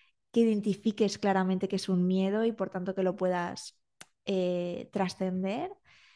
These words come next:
Y esto es todo, <laughs> amiguitos. <laughs> Em, para mí lo importante es eso. Y ahora, no sé si me estás viendo en YouTube, pero tengo una, una sonrisa. O sea, yo no,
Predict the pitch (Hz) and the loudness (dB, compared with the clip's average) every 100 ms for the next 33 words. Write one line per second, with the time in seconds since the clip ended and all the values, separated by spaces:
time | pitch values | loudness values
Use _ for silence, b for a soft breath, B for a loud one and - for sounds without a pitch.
0 | b b b b b _ _ _ _ _ | b b b b b _ _ _ _ _
1 | _ _ 262 254 294 - 349 294 262 226 | _ _ 2 2 0 -2 -2 2 4 4
2 | 226 208 202 190 185 202 - 226 - - | 4 2 2 0 -2 -4 -6 -6 -4 0
3 | 302 208 202 208 - - - 226 214 233 | 2 2 0 -6 -8 -8 -2 0 2 4
4 | 285 208 - - - - - - 269 - | 4 4 -2 -6 -6 -4 -2 2 2 2
5 | 220 - - - 359 349 339 294 247 226 | -4 -8 -14 -6 -4 -4 -10 -14 -20 -20
6 | _ 226 214 214 202 202 190 190 185 175 | _ 4 6 6 6 4 2 2 0 0
7 | 170 - _ _ _ _ _ - _ 233 | -2 -6 _ _ _ _ _ -20 _ 4
8 | 214 214 226 214 208 208 196 185 170 175 | 6 6 4 4 2 2 2 0 -2 0
9 | 180 196 196 190 180 196 202 208 190 185 | 2 4 4 4 4 2 4 4 2 2
10 | 190 196 190 185 180 185 202 202 196 185 | 2 4 6 6 4 2 0 0 0 2
11 | 185 190 196 185 180 170 165 165 - _ | 2 2 4 4 2 0 -2 -6 -12 _
12 | 202 208 208 196 190 202 202 190 190 202 | 0 2 2 2 2 2 2 2 4 4
13 | 208 | 4